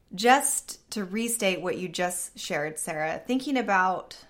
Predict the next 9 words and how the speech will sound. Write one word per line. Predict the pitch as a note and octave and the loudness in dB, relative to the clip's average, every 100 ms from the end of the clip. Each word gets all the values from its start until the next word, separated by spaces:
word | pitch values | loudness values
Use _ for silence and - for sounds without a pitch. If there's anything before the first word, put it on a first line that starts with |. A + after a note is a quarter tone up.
| _ _ - | _ _ -8
what | F#3 F#3+ F#3 | -2 0 0
we | G#3+ G#3+ G#3+ G3 | -2 -2 -2 -2
as | F3+ - | -4 -2
S | G3 A#3 | -4 -2
L | A3 | -4
Ps | A3 G3 - | -4 -6 -6
would | E3+ | -8
do | F3 E3 | -6 -10
different | - E3+ - B3+ D4 | -8 -8 -4 -4 -4